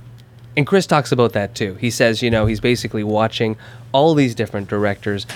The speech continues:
from all different walks of life and experience levels and, and seeing how their process is, and then he's learning from that. You know, basically,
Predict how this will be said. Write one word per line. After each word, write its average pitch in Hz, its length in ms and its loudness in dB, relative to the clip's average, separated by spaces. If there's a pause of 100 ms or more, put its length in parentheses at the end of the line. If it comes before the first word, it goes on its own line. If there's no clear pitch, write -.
(180)
from 113 280 -2
all 131 240 2
different 117 260 0
walks 104 300 -4
of 104 80 -2
life 98 320 -4 (420)
and 113 100 -4
experience 117 540 0
levels 107 400 0
and, 110 320 -6
and 110 160 -6
seeing 139 360 -2
how 131 260 0
their 117 240 0
process 110 560 -4
is, 131 360 0
and 117 160 -4
then 120 140 -2
he's 120 220 -4
learning 185 240 2
from 113 200 -2
that. 95 220 -6 (300)
You 120 80 -2
know, 113 180 2
basically, 123 720 -2